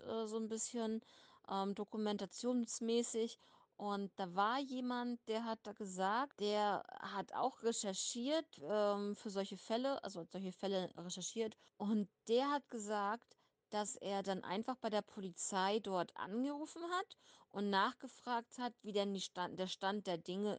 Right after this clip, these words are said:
ist. Und die Polizei hat ihm das wirklich gesagt. Kann man das als Normalo machen, dass man da einfach bei dem Poli-, Polizeipräsidium, ähm, entsprechend anruft, der für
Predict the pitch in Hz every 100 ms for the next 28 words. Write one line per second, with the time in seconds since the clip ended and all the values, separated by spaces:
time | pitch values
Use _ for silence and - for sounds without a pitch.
0 | - 156 - - - - - 190 185 -
1 | 196 185 - - 190 240 302 226 196 -
2 | 190 175 175 - 170 208 254 240 - 175
3 | 156 147 214 - - 202 233 339 330 311
4 | - - 220 214 202 180 170 165 165 202
5 | 262 302 330 - _ _ _ 180 180 180
6 | - 403 466 254 - 226 208 196 - 180
7 | 233 - 320 - 220 208 - 190 185 175
8 | - 208 170 - - 156 190 - 240 226
9 | 202 208 202 196 185 180 175 180 165 -
10 | - 190 190 - 190 196 - 107 175 214
11 | 240 294 - - 202 - 190 180